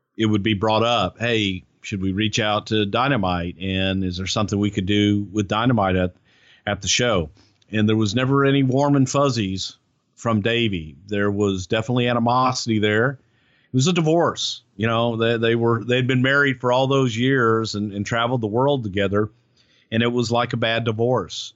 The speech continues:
So Davey didn't want to have anything to do with it. So we never really did anything with Dynamite going forward.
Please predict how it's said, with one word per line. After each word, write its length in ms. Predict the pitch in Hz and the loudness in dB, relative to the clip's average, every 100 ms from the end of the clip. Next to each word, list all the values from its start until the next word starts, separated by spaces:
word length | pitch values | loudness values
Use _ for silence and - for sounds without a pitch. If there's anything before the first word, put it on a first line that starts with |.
| _ - | _ -12
So 580 | - 107 101 101 98 95 107 | -2 2 2 0 -4 -12 -8
Davey 720 | 101 120 147 139 113 107 117 - _ _ _ _ - | -4 0 2 2 0 -2 -4 -8 _ _ _ _ -4
didn't 180 | 113 113 | -2 0
want 180 | 117 117 | 0 0
to 60 | |
have 140 | 117 113 | 0 0
anything 420 | 113 110 113 104 | -2 -2 -2 -2
to 80 | 92 | -2
do 220 | 110 117 | 0 2
with 220 | 107 101 | 2 0
it. 200 | 101 101 | -2 -2
So 140 | - | -4
we 120 | 104 107 | 0 0
never 460 | 110 104 110 104 - _ _ _ _ _ _ _ 107 | 0 2 2 0 -6 _ _ _ _ _ _ _ -2
really 300 | 120 120 117 | 2 2 2
did 220 | 113 123 | 2 2
anything 460 | 127 110 110 104 | 0 0 0 0
with 160 | 101 101 | 0 0
Dynamite 500 | 107 120 127 104 98 | 0 0 0 0 -2
going 260 | 101 101 95 | -2 -2 -2
forward. 540 | 117 127 120 85 76 | 0 0 2 -2 -6